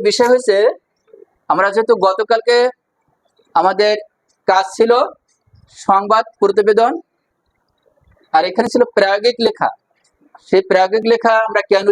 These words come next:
লিখি, প্রায়োগিক লেখার উদ্দেশ্য কি, আর প্রায়োগিক লেখা কি, এগুলো তো আমরা শিখেছি। তাহলে আজকে হচ্ছে আমরা কিভাবে সংবাদ প্রতিবেদন নিজেরা তৈরি করব। তাহলে আজকে কি সংবাদ প্রতিবেদন তৈরি।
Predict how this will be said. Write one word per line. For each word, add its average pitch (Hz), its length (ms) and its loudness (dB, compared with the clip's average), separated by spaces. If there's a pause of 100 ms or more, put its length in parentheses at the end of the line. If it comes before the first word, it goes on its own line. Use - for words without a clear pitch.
লিখি, 226 240 0 (840)
প্রায়োগিক 185 380 0 (100)
লেখার 226 320 0 (680)
উদ্দেশ্য 190 300 0 (160)
কি, 247 100 2 (880)
আর 165 80 0 (140)
প্রায়োগিক 180 420 0
লেখা 226 180 0 (140)
কি, 226 120 2 (260)
এগুলো 220 220 2
তো 240 100 -2
আমরা 226 200 0
শিখেছি। 208 360 -2 (500)
তাহলে 175 220 2
আজকে - 180 -8
হচ্ছে 233 180 0
আমরা 226 180 -2
কিভাবে 214 260 0 (120)
সংবাদ 220 240 -2 (120)
প্রতিবেদন 214 480 0
নিজেরা 214 280 2 (460)
তৈরি 247 320 2
করব। 165 160 -2 (480)
তাহলে 175 200 2
আজকে 220 180 -10
কি 208 60 2 (140)
সংবাদ 208 300 0 (140)
প্রতিবেদন 214 500 2 (840)
তৈরি। 196 320 2